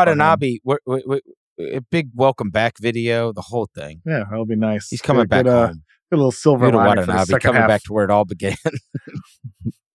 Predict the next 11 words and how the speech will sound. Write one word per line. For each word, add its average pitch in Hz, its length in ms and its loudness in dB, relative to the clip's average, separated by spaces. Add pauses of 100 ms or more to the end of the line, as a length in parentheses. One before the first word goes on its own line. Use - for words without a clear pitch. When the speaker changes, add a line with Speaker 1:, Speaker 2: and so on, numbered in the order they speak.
(540)
Speaker 2:
I've 151 140 2
gotta 190 200 4
go. 143 260 2
I, 135 120 2 (180)
I'm 147 140 2
going 185 220 4
over 170 160 2
to 165 60 0
the 160 120 -2
arena 143 300 0
tonight 165 340 -2